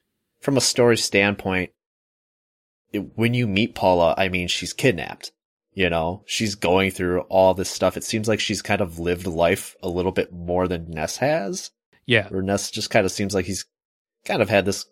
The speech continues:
Speaker 1: kind of, uh, sheltered upbringing almost or whatever. Like,
Speaker 2: Yeah,
Speaker 1: seems
Speaker 2: Ness
Speaker 1: like
Speaker 2: has
Speaker 1: a
Speaker 2: just
Speaker 1: very
Speaker 2: been,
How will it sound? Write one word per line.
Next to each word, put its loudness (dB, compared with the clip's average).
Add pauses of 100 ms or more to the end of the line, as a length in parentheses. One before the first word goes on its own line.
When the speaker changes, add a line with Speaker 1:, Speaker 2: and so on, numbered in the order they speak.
Speaker 1:
kind 0
of, -2 (1000)
uh, -4 (100)
sheltered 0
upbringing -4
almost -6
or -6
whatever. -6
Like, -8
Speaker 2:
Yeah, 4
Speaker 1:
seems 2
Speaker 2:
Ness 4
Speaker 1:
like 4
Speaker 2:
has 2
Speaker 1:
a 4
Speaker 2:
just 6
Speaker 1:
very 4 (100)
Speaker 2:
been, -18